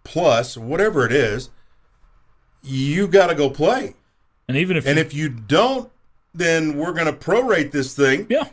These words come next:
Speaker 1: And you're gonna give us the money back. But I would think because this has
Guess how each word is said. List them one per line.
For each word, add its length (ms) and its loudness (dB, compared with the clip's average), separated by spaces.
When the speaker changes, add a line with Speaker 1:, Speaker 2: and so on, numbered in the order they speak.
Speaker 1:
And 140 0
you're 100 4
gonna 160 2
give 200 0
us 160 4
the 100 -2
money 400 0
back. 480 -2
But 180 0
I 80 2
would 220 -2
think 400 -2
because 580 -2
this 200 -4
has 420 0